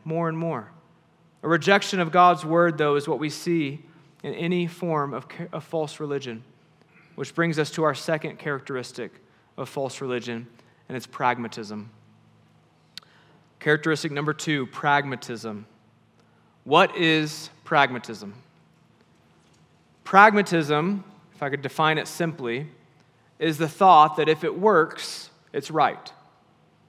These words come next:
Or if it works, then it's good. The ends justify the means. The results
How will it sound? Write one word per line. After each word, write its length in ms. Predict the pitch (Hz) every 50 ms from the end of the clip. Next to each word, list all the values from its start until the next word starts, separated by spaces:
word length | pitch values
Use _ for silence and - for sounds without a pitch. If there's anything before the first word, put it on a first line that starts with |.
| _ _ _ _ -
Or 120 | 147 156
if 120 | 156 156 -
it 160 | 175 151 170
works, 600 | 175 226 220 208 185 - - - - - - - - -
then 180 | 156 160 156
it's 160 | 156 147 -
good. 420 | - 147 165 151 135 113 90 85 - - - _ _ _ _ _ _ _ _ _ _ _ _ _ _ _ -
The 180 | 156 175 170 143
ends 460 | 170 196 214 220 220 220 208 - 185
justify 680 | 160 147 196 190 185 185 - 185 165 - 185 175 175 170
the 100 | 156 160
means. 480 | 156 160 165 165 147 127 123 120 120 127
The 100 | 156 156
results 840 | 147 160 156 135 127 160 170 185 220 240 - - - - - -